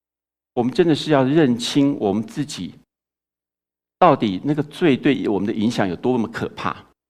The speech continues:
我们自己究竟有多么的不配，今天才蒙到主的一个拣选，才会真心的来求，像大卫一样，求神的怜恤，求神的慈爱。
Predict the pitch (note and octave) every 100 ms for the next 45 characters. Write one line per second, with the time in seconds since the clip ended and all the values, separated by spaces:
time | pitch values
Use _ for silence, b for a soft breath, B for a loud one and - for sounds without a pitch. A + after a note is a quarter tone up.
0 | _ _ _ - D3+ F#3 A3 - C3+ -
1 | A3 D#3+ E3 B2 G2 C#3+ F#3 G#3+ C#3 -
2 | A2 - - F#3+ G2 - - _ _ _
3 | _ _ _ - D3 C#3+ D3 C#3+ C#3 -
4 | - A2 G#2 A#2 A#2 A2+ F#2 E2+ F#2 F#2+
5 | F#2+ - D#2 E2+ - - _ _ _ _
6 | _ _ _ _ _ - G#3 G3+ G3+ G#3
7 | G#3+ G#3+ G#3+ G#3+ F3 G2+ B B - G#2+
8 | B2+ - G#2+ A2+ D3 - B2+ C3+ A#2+ A#2
9 | G#2+ G#2 - B2+ C3+ B2 B2 A2 G2 A#2
10 | - E3+ B2+ F2+ B B - G2+ - F#2+
11 | F#2+ - - F#2+ -